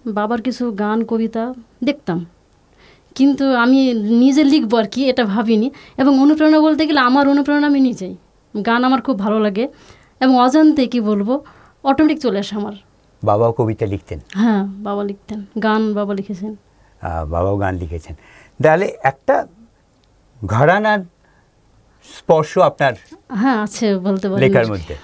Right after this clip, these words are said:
Speaker 1: হুম।
Speaker 2: আপনি এই যে, আহ, গান লিখছেন বা, আহ, কবিতা লিখছেন,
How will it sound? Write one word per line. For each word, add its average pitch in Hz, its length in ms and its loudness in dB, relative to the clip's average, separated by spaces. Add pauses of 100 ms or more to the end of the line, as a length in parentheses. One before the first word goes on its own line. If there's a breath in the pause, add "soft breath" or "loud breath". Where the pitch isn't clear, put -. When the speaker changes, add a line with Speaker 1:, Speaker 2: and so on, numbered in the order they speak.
Speaker 1:
হুম। 165 220 -10 (840 loud breath)
Speaker 2:
আপনি 139 280 0
এই 190 220 0
যে, 208 140 2
আহ, 151 720 0
গান 127 260 2 (300)
লিখছেন 127 720 -2 (180)
বা, 107 380 0 (800 soft breath)
আহ, 107 100 -2
কবিতা 123 400 2
লিখছেন, 104 380 -4